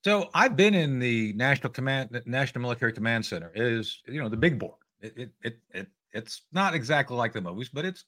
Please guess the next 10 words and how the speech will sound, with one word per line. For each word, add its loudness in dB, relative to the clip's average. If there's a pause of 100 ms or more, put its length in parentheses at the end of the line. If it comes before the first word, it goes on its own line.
kinda 0
like -6
that. -6 (560)
And 2
yeah, 6
you've 0
got 4
literally 0 (880)
a 0
full 0